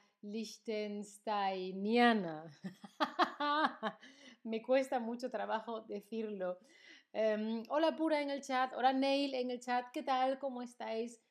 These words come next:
Espero que estéis muy bien. Continuamos con los Países Bajos o también se puede llamar Holanda,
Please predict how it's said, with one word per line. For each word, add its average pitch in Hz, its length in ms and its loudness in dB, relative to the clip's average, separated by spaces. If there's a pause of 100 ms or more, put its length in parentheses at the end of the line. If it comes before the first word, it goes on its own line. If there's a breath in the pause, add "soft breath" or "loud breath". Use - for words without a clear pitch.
Espero 220 400 -8
que 220 100 -10
estéis 214 420 -6
muy 202 480 -2
bien. 156 340 -12 (640 soft breath)
Continuamos 262 760 -2
con 240 360 -4 (200 loud breath)
los 208 180 -6
Países 190 420 -8
Bajos 190 460 -10 (160)
o 240 380 0 (720)
también 208 580 -6
se - 180 -12
puede 196 300 -8
llamar 185 420 -10 (120)
Holanda, 202 840 0